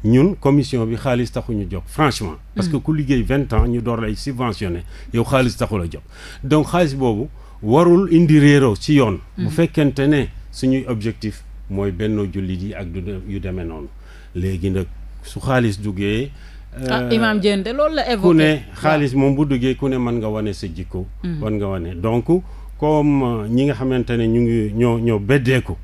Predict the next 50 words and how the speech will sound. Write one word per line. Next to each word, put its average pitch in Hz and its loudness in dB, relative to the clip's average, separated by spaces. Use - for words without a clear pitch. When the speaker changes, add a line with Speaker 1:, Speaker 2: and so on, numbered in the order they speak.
Speaker 1:
ñoom 101 -2
foofu 127 -6
la 117 0
ñu 110 0
gën 117 0
a 123 -8
appuyer. 104 -4
Moo 135 0
tax 135 -2
ñu 123 4
bari 127 2
sax 117 -6
foog 113 -2
ne. 113 0
Speaker 2:
Mhm. 190 -4
Speaker 1:
Ñoom 117 2
affaire 113 -4
yi 123 -6
affaire 113 -8
u 104 -4
xaalis 95 -6
la, 107 -4
affaire 104 -6
u 101 -6
business. 104 -6
Fàtte - 0
nañu 165 8
sax 117 2
ne 120 2
l'islam 139 2
moo 135 4
ñu 127 2
tax 113 -4
a 117 -2
jóg 123 -2
parce 127 -4
que 135 -4
débat 147 4
bi 143 4
actuellement 131 2
li 131 0
mu 147 2
waroon 131 2
doon 110 -2
mooy 120 2
nan 123 2
la 120 2
ñuy 117 2
faxeyee 110 -2
ba, 110 2